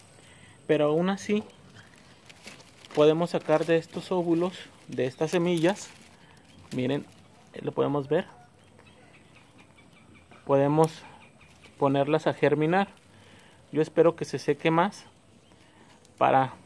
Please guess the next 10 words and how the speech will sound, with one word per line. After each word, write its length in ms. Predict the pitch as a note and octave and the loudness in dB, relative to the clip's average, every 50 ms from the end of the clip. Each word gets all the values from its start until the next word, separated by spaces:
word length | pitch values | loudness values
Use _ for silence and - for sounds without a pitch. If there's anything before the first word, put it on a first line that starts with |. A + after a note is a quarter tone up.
| - - - - - _ - - - - - - - - - - _ _ | -20 -20 -20 -20 -20 _ -20 -20 -20 -20 -20 -20 -20 -20 -20 -20 _ _
empezar 480 | - C#3 C#3+ - - C3 - - C#3 C#3+ | -8 -8 -6 -6 -6 -4 -2 -2 -2 0
a 40 | D3 | -2
sacar 440 | - C#3+ A#2+ - - C#3+ D3 D#3 - - - - - - - - - - - - - - - - - - - _ _ _ - - - _ _ | -2 -4 -4 0 0 0 0 0 -2 -10 -20 -20 -20 -20 -20 -20 -20 -20 -20 -20 -20 -20 -20 -20 -20 -20 -20 _ _ _ -20 -20 -20 _ _
las 200 | - D3 C#3+ C3 | 0 0 0 0
semillas. 640 | - D3+ C3+ C3+ C#3+ D#3 D3 C#3+ C3+ A#2+ - - - - - - - - - - - - - - - - - - - - - - - - - - | 0 -2 0 0 0 0 2 0 0 0 -4 -14 -20 -20 -20 -20 -20 -20 -20 -20 -20 -20 -20 -20 -20 -20 -20 -20 -20 -20 -20 -20 -20 -20 -6 0
Para 260 | - C#3+ C#3 C#3 C#3+ | 2 2 4 4 2
esta 180 | D#3 - - G#3 | 2 2 0 0
ocasión, 560 | F#3+ - F#3+ D#3 - - F3+ F3 F3 E3+ E3+ | 0 2 0 -2 0 0 0 0 0 0 -4
para 420 | - - D3+ C3+ B2+ B2 B2 B2 - - - | -4 -4 -2 0 0 0 -2 -6 -12 -14 -10
un 260 | D3+ D3 D3 D#3+ D#3 | -6 -4 -4 -4 -4